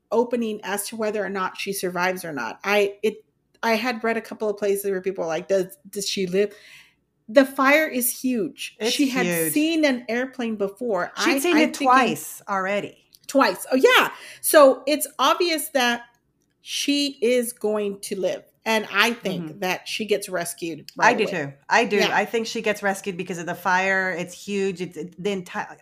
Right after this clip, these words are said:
Speaker 2: it looks like the entire island is gonna be engulfed soon. And absolutely, there, she's gonna be found. That, I'm the same way. Yep. She's found. That's what I
Speaker 1: Huh.
Speaker 2: say. She lives.
Speaker 1: And she's got the proof so she can show everybody how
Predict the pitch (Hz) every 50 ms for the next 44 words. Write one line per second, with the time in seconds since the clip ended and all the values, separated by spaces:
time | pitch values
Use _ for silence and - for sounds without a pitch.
0 | - - 185 220 226 226 226 254 247 - 214 190 - 185 175 175 185 175 160 156
1 | - - 160 175 175 175 170 160 - - 165 156 143 151 147 151 147 160 160 170
2 | 175 175 - - - - - 190 180 180 180 180 175 - - - - - _ _
3 | _ - 185 175 165 156 156 156 - _ - 175 185 180 - - 180 160 160 160
4 | 147 151 151 147 143 156 143 - 160 165 160 151 - - - - 208 185 147 196
5 | 190 190 175 190 180 - 180 165 156 151 165 160 170 151 - - - _ _ _
6 | - - _ - 160 165 170 165 165 - 180 156 147 139 123 123 _ - 156 147
7 | 139 - _ - - 254 240 247 233 196 175 180 180 170 180 175 175 - 196 175
8 | 175 156 156 170 165 165 - - 190 175 165 160 160 156 - - _ _ _ _
9 | _ - 320 339 403 427 415 - 359 - - 294 285 294 269 - - - 320 277
10 | - - 254 - - 262 - 240 240 - - 240 233 233 240 233 - 233 226 233
11 | 202 208 220 202 185 143 -